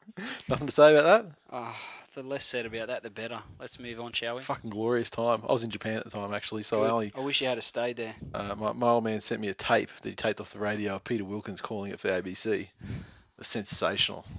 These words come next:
Speaker 1: And I was actually rooming with a guy who was a Dragons fan. We had a bet, hundred dollar bet
Speaker 2: Told
Speaker 1: on
Speaker 2: me
Speaker 1: the
Speaker 2: this
Speaker 1: game.
Speaker 2: story before.
Speaker 1: And, uh, it was
Speaker 2: Rehashing old
Speaker 1: magnificent.
Speaker 2: bullshit.
Speaker 1: Not
Speaker 2: No one
Speaker 1: rehashing
Speaker 2: cares.
Speaker 1: it. I'm not telling you. I'm telling the people.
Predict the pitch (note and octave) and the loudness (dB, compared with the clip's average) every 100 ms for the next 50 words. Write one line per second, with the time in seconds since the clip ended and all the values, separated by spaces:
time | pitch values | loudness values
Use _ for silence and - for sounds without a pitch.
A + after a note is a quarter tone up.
0 | - - _ _ - G2+ G#2 G2 G#2+ G2+ | -16 -20 _ _ -10 -8 -6 -4 -4 -4
1 | G#2 F#2+ G#2+ A2+ A2 G#2 A2+ A#2+ A2+ A2+ | -6 -4 -4 -4 -6 -4 0 2 2 -2
2 | G2+ - A#2+ B2 A2+ B2+ D3 F3 _ - | -6 -2 -2 -2 -6 -4 -4 -6 _ -20
3 | - - G#2 F#2 A2+ A#2+ - A#2+ G#2+ A2+ | -20 -6 -4 -2 -2 -4 -6 -8 -4 -2
4 | G#2+ C#3+ C#3+ D3 C#3+ F#3 C#3+ C#3 C3 - | 0 4 4 4 2 4 2 0 -2 -4
5 | C3+ C3 B2+ - _ _ _ _ - G2 | 0 0 0 -6 _ _ _ _ -12 -8
6 | G2+ G2 G2+ B2+ C3 C3 G#2+ G#2 G2+ B2 | -4 -4 -4 -4 -2 0 0 -2 -2 -4
7 | - A#2+ A2+ B2+ B2 _ _ _ - C3 | -6 -8 -8 -10 -12 _ _ _ 0 2
8 | C#3 C#3+ - C#3+ - - - C3+ F3 - | 6 6 6 2 -2 -10 -10 -6 -4 -4
9 | C3+ A#2+ C#3+ B2 A2 C#3 A#2+ - C3+ D3 | -4 -2 -2 -4 -6 -4 -4 -4 -2 -2
10 | - | -6